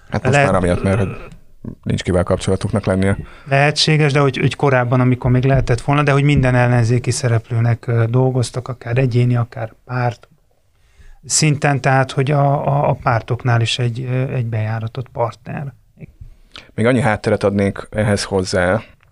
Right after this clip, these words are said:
Speaker 1: Megint csak az a helyzet, hogy ez, ahogy Gergő is mondja, nem ördögtől való, hogy létezik egy ilyen szereplő, már csak azért sem, mert az,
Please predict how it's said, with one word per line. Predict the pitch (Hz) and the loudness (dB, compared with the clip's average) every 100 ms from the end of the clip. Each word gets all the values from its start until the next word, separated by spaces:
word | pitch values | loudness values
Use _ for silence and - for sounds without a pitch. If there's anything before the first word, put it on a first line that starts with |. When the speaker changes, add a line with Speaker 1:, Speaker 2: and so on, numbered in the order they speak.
| - - | -20 -6
Speaker 1:
Megint | 120 101 | -2 0
csak | 101 | 0
az | 101 | 2
a | 101 | 2
helyzet, | 95 90 92 | 2 0 0
hogy | 92 | 0
ez, | 92 - - | -2 -2 -6
ahogy | 95 87 | -4 -2
Gergő | 95 90 | 0 0
is | 87 | -2
mondja, | 92 92 92 | -2 0 0
nem | |
ördögtől | 82 82 85 95 | 0 -2 -4 -2
való, | 92 90 | 0 0
hogy | 90 | 0
létezik | 92 95 98 | 0 -2 -2
egy | 92 | -2
ilyen | 90 87 | -2 -2
szereplő, | 98 95 98 107 110 | -2 -2 0 0 0
már | 101 92 | -2 -4
csak | - 98 | -2 0
azért | 98 78 | 0 0
sem, | - 92 | -2 -2
mert | 90 90 | 0 2
az, | 87 - | 0 -4